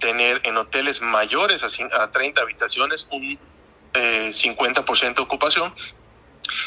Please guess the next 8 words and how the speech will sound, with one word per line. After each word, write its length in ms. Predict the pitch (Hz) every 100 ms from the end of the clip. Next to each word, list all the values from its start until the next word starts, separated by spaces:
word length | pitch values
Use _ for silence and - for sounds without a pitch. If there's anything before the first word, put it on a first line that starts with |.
| -
y 80 | 127
en 60 |
hoteles 340 | 135 175 156 127
menores 800 | 123 117 123 165 220 156 - - - - _
precisamente 720 | - 117 - 127 120 127 - 120
a 140 | 110
treinta 340 | 131 127 135 143
habitaciones 640 | 143 165 160 151 160